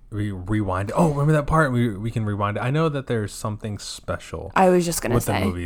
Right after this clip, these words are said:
Speaker 1: and
Speaker 2: there
Speaker 1: everyone's
Speaker 2: really
Speaker 1: like
Speaker 2: is something special. And if
Speaker 1: Yeah.
Speaker 2: when we make the trip back to Austin, we will probably be going to Alamo Drafthouse every freaking day.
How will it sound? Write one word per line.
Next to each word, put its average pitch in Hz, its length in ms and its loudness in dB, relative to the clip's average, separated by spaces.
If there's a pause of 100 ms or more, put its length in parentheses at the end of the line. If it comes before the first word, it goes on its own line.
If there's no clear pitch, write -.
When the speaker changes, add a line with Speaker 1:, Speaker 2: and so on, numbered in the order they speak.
(100)
Speaker 1:
and 240 40 8
Speaker 2:
there 262 60 10
Speaker 1:
everyone's 262 240 4 (120)
Speaker 2:
really 302 100 4
Speaker 1:
like 180 140 4
Speaker 2:
is - 60 -4
something 160 300 -6
special. 175 300 -8
And 202 180 -2
if - 180 -4 (140)
Speaker 1:
Yeah. 139 400 -2 (180)
Speaker 2:
when 190 640 2
we 160 580 -2
make 170 280 -2
the 156 100 -10
trip - 260 -8
back 156 220 -8
to - 80 -8
Austin, 160 640 -4 (560)
we 165 160 0
will 165 220 0
probably 156 520 2
be 160 140 0
going 151 220 -2
to - 100 -6
Alamo 151 260 -2
Drafthouse 156 560 -2
every 160 220 2
freaking 165 400 -2
day. 143 300 -2